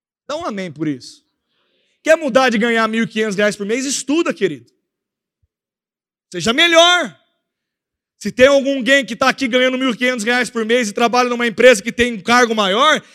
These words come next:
deseje cre-, crescer lá. Mostre, seja fiel, faça melhor que os outros. Você pode ser o maior chapeiro da, da empresa que você trabalha. Talvez você gostar disso aí,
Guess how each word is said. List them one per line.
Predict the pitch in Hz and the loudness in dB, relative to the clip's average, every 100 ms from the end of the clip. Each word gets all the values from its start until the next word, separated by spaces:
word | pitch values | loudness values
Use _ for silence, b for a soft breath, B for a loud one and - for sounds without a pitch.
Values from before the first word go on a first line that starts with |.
| b | b
deseje | 160 285 160 330 247 - | 0 2 4 2 0 -4
cre-, | 277 214 | -8 -8
crescer | 240 302 - 311 311 | -6 -6 -4 -4 0
lá. | 269 339 320 120 _ _ _ _ _ _ _ | 2 2 0 -6 _ _ _ _ _ _ _
Mostre, | 196 254 349 - 254 | 0 2 2 0 -6
seja | 302 302 302 | -4 0 0
fiel, | 277 233 269 320 | 0 4 4 4
faça | - 320 294 294 | 2 0 0 0
melhor | 277 294 311 | 2 4 2
que | 285 | -2
os | 156 | -2
outros. | 233 320 - 180 B B - | 2 2 0 -12 B B -4
Você | 247 | -2
pode | 254 311 302 | 2 0 0
ser | 311 | -2
o | |
maior | 320 294 302 320 | 0 2 2 2
chapeiro | 311 302 - 285 320 | 0 -4 -4 -2 0
da, | 294 294 | 0 2
da | 294 | 2
empresa | 330 247 262 320 277 | 2 0 -2 -2 -4
que | |
você | 254 320 | -10 -6
trabalha. | 339 262 233 294 | -4 -2 -6 -8
Talvez | 240 254 262 294 | -8 -4 -4 -6
você | 302 | -8
gostar | 262 277 - 262 | -4 -4 -4 -8
disso | 196 | -6
aí, | 226 277 330 | -6 -4 -6